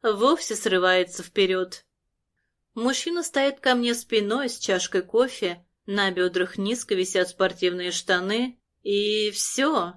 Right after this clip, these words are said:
голая спина приковывает всё моё внимание. Бугрящиеся мышцы расслабленно перекатываются, стоит ему поднести ко рту чашку. Невольно скольжу взглядом вниз косым изгибом, прячущимся под штанами –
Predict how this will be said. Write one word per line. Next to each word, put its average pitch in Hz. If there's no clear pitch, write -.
голая 277
спина 254
приковывает 220
всё 330
моё 190
внимание. 185
Бугрящиеся 196
мышцы 226
расслабленно 247
перекатываются, 202
стоит 220
ему 208
поднести 202
ко 202
рту 196
чашку. 180
Невольно 320
скольжу 233
взглядом 208
вниз 190
косым 185
изгибом, 185
прячущимся 180
под -
штанами – 180